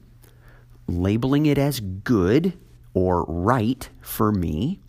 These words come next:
participating somehow in that which you see and what you label good,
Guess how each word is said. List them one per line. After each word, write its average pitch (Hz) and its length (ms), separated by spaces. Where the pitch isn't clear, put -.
participating 95 1000
somehow 87 720
in 87 220
that 95 260
which 92 320
you 90 140
see 104 640
and 87 220
what 92 180
you 92 120
label 85 320
good, 104 420